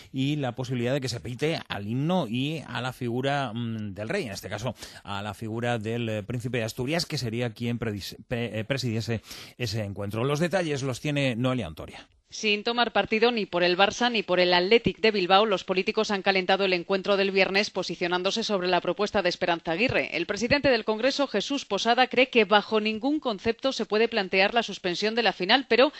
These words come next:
Speaker 2: ha sido de los pocos, junto a la portavoz de U P yD, Rosa Díez, y el socialista Rafael Simancas, en pedir a las aficiones que no utilicen el acontecimiento como una reivindicación política.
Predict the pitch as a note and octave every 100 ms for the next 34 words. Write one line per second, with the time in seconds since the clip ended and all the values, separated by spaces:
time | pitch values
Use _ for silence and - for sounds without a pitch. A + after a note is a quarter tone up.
0 | - - - F3+ C4+ D4 C4 A3+ F#3 -
1 | C#4 - E3 - - D#3 D#3+ D#3+ F3 F3
2 | F#3+ A3 B3 B3 - F3+ F3 B3+ A#3+ G#3
3 | F#3 E3+ G3 A3 G#3+ E3 D3+ F3 F3 G3
4 | G#3 A#3+ B3 - E3+ E3+ - G#3 B3+ G#3
5 | F3+ F#3 C4 C4+ E3+ F3+ F#3 A#3+ F3+ F3
6 | F3 G#3 G3+ C#4 D4+ - - G#3 G3+ A#3+
7 | C#4+ C#4 A3 A#3 B3+ G#3+ F#3 F3+ F3 F#3+
8 | F#3+ G#3 G#3+ A3 - - - _ F3 F3+
9 | A3+ C4+ B3 A3 G3 G3 G3+ G3 A#3 A#3
10 | G#3 D3 - A#2